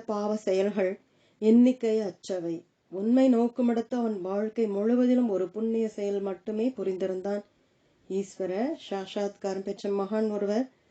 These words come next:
பசியோடு வந்திருந்தார். அவர் பசியை ஆற்றி உணவு அளித்த தான செயல் ஒன்று மட்டும் செய்தான்.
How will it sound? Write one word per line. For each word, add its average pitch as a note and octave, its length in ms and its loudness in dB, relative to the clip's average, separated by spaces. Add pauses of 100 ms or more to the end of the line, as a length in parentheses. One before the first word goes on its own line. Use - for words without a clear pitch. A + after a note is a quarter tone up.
(240)
பசியோடு G3+ 420 2
வந்திருந்தார். G3+ 760 -2
அவர் F#3+ 240 -4
பசியை G#3 400 0
ஆற்றி C4+ 340 2
உணவு A3 340 2
அளித்த G3 340 -2
தான F#3 380 -4
செயல் F#3+ 300 -4
ஒன்று F3+ 300 -4
மட்டும் F3 300 -6
செய்தான். G3 460 -2